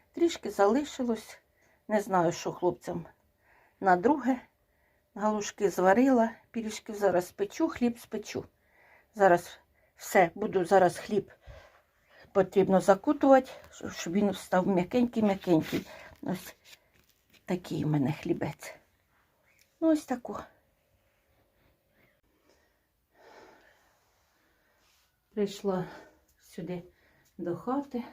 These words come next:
Хочу подивитися, що тут робиться. Були тут мишки, але їх уже зараз немає.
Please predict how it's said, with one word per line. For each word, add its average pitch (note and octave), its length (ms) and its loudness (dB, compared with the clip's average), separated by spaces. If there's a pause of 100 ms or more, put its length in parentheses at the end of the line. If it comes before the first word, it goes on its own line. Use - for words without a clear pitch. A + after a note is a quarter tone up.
(1040)
Хочу F3+ 420 -16 (380)
подивитися, F3+ 600 -6 (760)
що - 240 -12
тут F3+ 300 -16 (180)
робиться. B3+ 680 -4 (3750)
Були F#3+ 320 -2
тут F#3 360 -10
мишки, G#3+ 640 -8
але F#3 160 -4
їх F#3 240 -8
уже F#3 180 -4
зараз F3+ 400 -6
немає. G3 600 -4